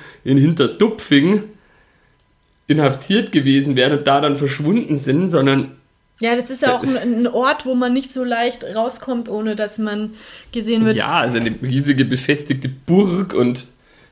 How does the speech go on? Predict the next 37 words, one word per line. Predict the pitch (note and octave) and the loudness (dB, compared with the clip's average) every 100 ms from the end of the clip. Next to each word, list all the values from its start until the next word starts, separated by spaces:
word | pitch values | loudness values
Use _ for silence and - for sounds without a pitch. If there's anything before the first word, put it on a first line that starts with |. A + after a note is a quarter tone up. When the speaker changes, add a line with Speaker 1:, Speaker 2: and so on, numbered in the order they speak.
| - | -4
Speaker 1:
wo | C3 | -2
auch | B2 | -2
viele | - D3+ C#3+ | -2 -2 2
Leute | A#2+ A2+ B2 F#3+ - | 2 4 4 2 -2
auch | B2+ | -4
damals, | - A2 F#3 F3+ B2 - - - - - - | -2 -2 0 0 -2 -10 -20 -20 -20 -20 -8
gehe | A#2+ | -4
ich | A#2 | -2
davon | - A#2+ A#2+ | -2 -2 0
aus, | A2 A#2 - | 0 0 -2
schon | A#2+ | -4
drin | B2 B2+ B2 | -4 -2 0
gearbeitet | B2+ A2 B2 B2 A#2+ A#2+ - | 2 2 2 2 0 -4 -2
haben. | A#2 C3+ | 0 0
Also | A#2+ B2 - | -2 -4 -6
da | A2+ | -4
muss | A#2 C#3 | -4 -4
sich | B2+ | -2
ja | B2+ | 0
auch | D3 | 2
irgendein, | C3 C#3+ E2+ C3 | 2 2 2 0
irgendeine | G2 C#3 B2+ C3 | 0 0 0 0
Kammerzofe | - E3 D#3+ - D3+ C3+ C3+ D3+ | 0 2 2 0 0 2 2 2
mal | B2+ B2 | 2 2
gewundert | C#3 E3 G3 C#3 | 2 4 2 2
haben, | C3 C3+ | 0 0
wo | |
sind | C3 C#3+ | 0 2
jetzt | C#3 C3+ | 0 -2
diese | C3+ B2+ | -6 -4
zwei | - B2 | -4 -2
Burm | B2+ D#3+ A3+ | 4 4 6
hin? | E3 C3 B2+ - _ _ _ - - - - - | 4 2 0 -6 _ _ _ -20 -20 -20 -20 -8
Speaker 2:
Und | A3+ | -4
ein | A3 | -2
ganz | A#3 C4 D4 | -2 -2 -4
schwerwiegendes | F#3+ A3 C4 B3+ A#3+ A#3 | -4 -4 -4 -4 -4 -6